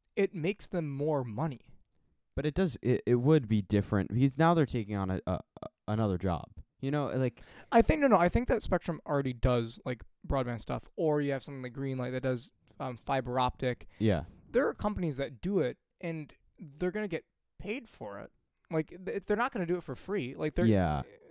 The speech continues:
Speaker 1: you're gonna, you're gonna pay directly to the corporation to do it, but I, I assume that it might be at a lower rate than paying the government it.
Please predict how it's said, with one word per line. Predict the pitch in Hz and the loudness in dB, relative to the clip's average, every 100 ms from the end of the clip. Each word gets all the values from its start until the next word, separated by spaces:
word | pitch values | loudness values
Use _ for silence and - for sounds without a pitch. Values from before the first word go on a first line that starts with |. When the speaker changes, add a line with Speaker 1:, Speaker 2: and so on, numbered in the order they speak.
| 175 156 185 | -18 -12 -6
Speaker 1:
you're | 190 | -2
gonna, | 185 156 | -2 -4
you're | 180 180 | -6 -6
gonna | 165 143 | -6 -8
pay | - 190 151 135 | -8 -6 -6 -6
directly | 135 123 160 - 131 | -6 -4 -6 -6 -8
to | - | -6
the | 131 | -6
corporation | - 135 135 135 127 120 | -6 -8 -6 -8 -8 -16
to | 131 | -4
do | 190 | 0
it, | 151 | 2
but | - | 2
I, | 131 - | -2 0
I | 143 | 0
assume | 139 123 220 185 | 0 -2 -4 -2
that | 131 | -2
it | |
might | 139 139 | -4 -4
be | 135 | -4
at | |
a | 123 | -4
lower | 127 131 | -4 -4
rate | 123 139 | -4 -6
than | 131 113 | -6 -6
paying | - 131 | -6 -8
the | 110 | -8
government | 107 110 104 - | -6 -8 -10 -16
it. | _ _ - | _ _ -14